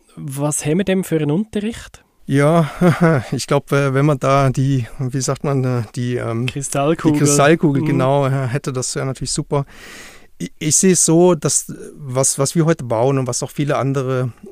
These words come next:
Speaker 2: ähm, EdTech-Firmen sich heute anschauen und bereitstellen, ist extrem komplementär zu den Lehrkräften. Unsere Vision ist es schon, in irgendeiner Form einen Digital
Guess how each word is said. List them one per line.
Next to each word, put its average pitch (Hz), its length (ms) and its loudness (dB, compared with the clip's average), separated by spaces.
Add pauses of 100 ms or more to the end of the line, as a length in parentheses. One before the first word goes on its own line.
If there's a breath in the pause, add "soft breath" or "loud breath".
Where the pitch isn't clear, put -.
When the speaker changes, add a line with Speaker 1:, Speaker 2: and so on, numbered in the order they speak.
Speaker 2:
ähm, 123 240 -6
EdTech-Firmen 123 760 -4
sich - 180 -12
heute 113 240 -6
anschauen 123 600 -4
und 117 200 -10
bereitstellen, 123 520 -4 (320 loud breath)
ist - 220 -2
extrem 139 380 -2
komplementär 120 680 -6 (140)
zu 113 340 -6
den 120 220 -6
Lehrkräften. 110 640 -10 (640 soft breath)
Unsere 160 260 0
Vision 143 340 0
ist 147 100 -6
es 147 260 -6
schon, 170 520 -2
in 143 100 -4
irgendeiner 143 260 0
Form 147 320 -2
einen 123 640 -2
Digital 139 720 -2